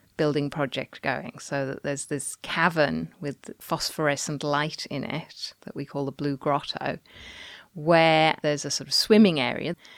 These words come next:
and there is evidence that there were statues built around it. So it was kind of an,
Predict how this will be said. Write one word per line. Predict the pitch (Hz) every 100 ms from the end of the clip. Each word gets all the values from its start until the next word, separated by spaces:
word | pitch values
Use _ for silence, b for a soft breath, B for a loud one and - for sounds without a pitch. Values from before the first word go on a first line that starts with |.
| b b
and | 160 151 147 151 151 151 - -
there | - - 156
is | 151
evidence | 156 151 156 147 -
that | 135
there | 151
were | 139
statues | - 151 143 - 160 131 120
built | 143 127 - -
around | 135 131 135 127
it. | - -
So | - 139
it | 131
was | 143
kind | - 151 147
of | 135
an, | 143